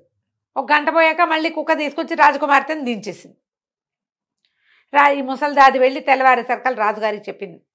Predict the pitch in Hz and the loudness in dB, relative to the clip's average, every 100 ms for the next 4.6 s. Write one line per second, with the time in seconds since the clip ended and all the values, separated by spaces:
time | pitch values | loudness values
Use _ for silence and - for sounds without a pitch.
0 | _ _ _ _ 226 220 220 208 214 226 | _ _ _ _ 0 0 0 -4 -6 -2
1 | 247 220 214 214 214 233 214 240 311 349 | -2 0 0 0 -2 -4 -4 -6 -8 -8
2 | 233 254 269 262 262 262 247 247 240 254 | 0 0 0 -6 -8 -4 -6 -6 -10 -10
3 | 269 254 247 233 254 277 226 240 233 233 | -4 -6 -4 -6 -2 0 0 -2 -4 -6
4 | - 285 262 208 240 | -4 -10 -10 -4 -4